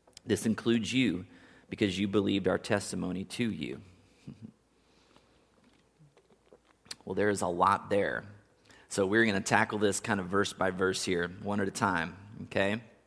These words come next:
So Paul, in verse five, he starts out by telling them that the presence of persecution and trials is actually evidence that they're on the right track,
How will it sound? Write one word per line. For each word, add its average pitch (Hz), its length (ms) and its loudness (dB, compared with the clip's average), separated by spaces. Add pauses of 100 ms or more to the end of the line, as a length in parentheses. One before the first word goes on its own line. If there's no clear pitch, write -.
(1120)
So - 140 4
Paul, 185 380 8
in 143 180 2
verse 135 220 4
five, 107 420 4
he 107 60 -2
starts 143 340 0
out 147 140 2
by 131 120 4
telling 120 400 2
them 98 120 2
that - 140 0
the - 80 2
presence 175 640 2
of 117 140 0
persecution 117 720 0
and 90 100 -2
trials 87 640 2 (960)
is 110 140 2
actually 151 500 2
evidence 131 460 2
that - 180 2
they're 98 200 2
on 110 200 4
the 98 100 4
right 90 260 2
track, - 460 -4